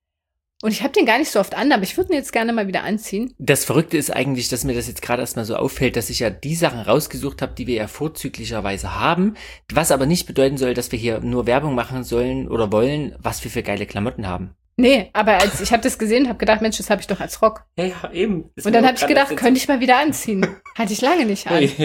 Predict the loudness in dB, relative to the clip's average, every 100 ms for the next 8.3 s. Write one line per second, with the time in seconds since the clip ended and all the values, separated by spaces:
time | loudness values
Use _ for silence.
0 | -4 -8 _ 2 4 2 -2 -4 -2 -2
1 | -8 -14 _ 2 2 0 2 4 4 6
2 | 6 4 -2 -2 2 0 2 2 4 2
3 | -2 _ -2 0 2 4 4 4 0 0
4 | -2 0 0 -2 -4 -4 -4 -6 -6 -4
5 | -2 -2 -2 -2 2 4 4 0 -2 -4
6 | -4 -6 -4 -2 0 -2 -2 0 -2 0
7 | 0 0 -2 -4 -2 -2 -2 -4 -6 -6
8 | -2 -2